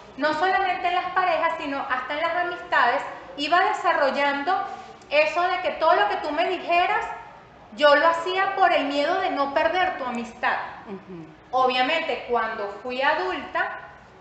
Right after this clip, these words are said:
Speaker 1: eso se intensificó en las parejas porque permitía hasta que hubiese abuso psicológico, abuso verbal, con tal de que no me dejara.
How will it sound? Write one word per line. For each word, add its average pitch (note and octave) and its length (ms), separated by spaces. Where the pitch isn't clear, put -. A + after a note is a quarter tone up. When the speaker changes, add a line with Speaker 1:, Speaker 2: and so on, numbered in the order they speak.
Speaker 1:
eso C4+ 240
se F4 120
intensificó C#4 760
en C4+ 80
las D#4 120
parejas C4 520
porque B3 540
permitía A#3+ 760
hasta B3+ 320
que B3 120
hubiese A#3 400
abuso B3 460
psicológico, D4+ 1000
abuso A#3+ 420
verbal, D4 400
con C#4+ 180
tal F4+ 160
de G4+ 80
que F4 120
no E4+ 100
me F#4+ 120
dejara. E4+ 560